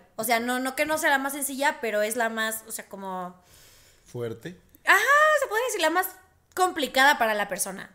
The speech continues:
Speaker 1: ¿Por qué? Porque, o sea, a mí me abrieron para sacarme el apéndice. Entonces, como te remueven todos los intestinos y todo lo que hay adentro,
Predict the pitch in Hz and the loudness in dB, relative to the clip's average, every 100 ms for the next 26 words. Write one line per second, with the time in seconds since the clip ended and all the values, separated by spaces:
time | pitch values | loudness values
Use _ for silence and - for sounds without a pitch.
0 | - 233 240 302 247 220 220 208 214 254 | -6 -4 2 2 2 -4 -6 -4 -2 -2
1 | 226 262 277 240 262 247 247 320 226 190 | -2 -2 0 0 0 -2 -2 -4 -2 -4
2 | 185 196 196 202 220 190 208 202 190 202 | -6 -8 -6 -6 -6 -6 -8 -6 -6 -6
3 | - - - - - 247 247 262 269 277 | -14 -20 -20 -20 -4 -4 0 0 0 -2
4 | 294 - - - 262 247 240 - 277 254 | -2 -6 -16 -4 0 0 -2 -2 2 2
5 | 269 277 285 302 320 453 - 330 294 262 | 2 2 2 0 0 -2 2 2 2 -2
6 | 202 190 175 - 226 208 220 277 214 220 | -8 -10 -12 -12 -12 -10 -8 -8 -6 -4
7 | 226 220 269 262 240 233 226 220 453 | -4 4 6 6 4 0 -4 -6 -6